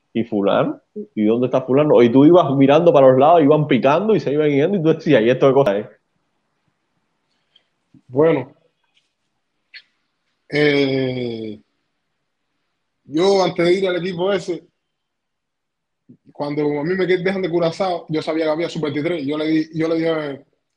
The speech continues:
Speaker 2: me acuerdo como si fuera hoy, yo llamo al comisionado mío y le digo, "Mira, <clears throat> última oportunidad. Si no voy a sub-veintitrés, si me hacen lo mismo,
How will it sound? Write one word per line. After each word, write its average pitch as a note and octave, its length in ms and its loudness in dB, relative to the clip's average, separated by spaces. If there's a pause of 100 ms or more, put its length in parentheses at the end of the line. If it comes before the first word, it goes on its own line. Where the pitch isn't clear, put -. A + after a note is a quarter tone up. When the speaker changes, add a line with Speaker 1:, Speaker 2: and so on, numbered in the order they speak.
(600)
Speaker 2:
me C3 100 -10
acuerdo E3 260 0
como D#3 160 -2
si C#3 60 -8
fuera E3+ 220 0
hoy, E3 120 -2
yo D3 60 -6
llamo E3 180 -4
al E3 60 -8
comisionado D#3+ 440 -6
mío E3 180 -6
y - 20 -8
le D3+ 120 -6
digo, D3 180 -6
"Mira, F3+ 280 -8 (420)
<clears throat> D#3 800 -6
última F3+ 320 -4
oportunidad. D#3 540 -6 (960)
Si C3+ 140 -10
no E3+ 120 -2
voy F#3 140 0
a F3+ 40 -2 (160)
sub-veintitrés, E3+ 640 -4 (380)
si B2+ 140 -14
me D3 100 -8
hacen F3+ 160 -6
lo E3+ 80 -4
mismo, F3 360 -4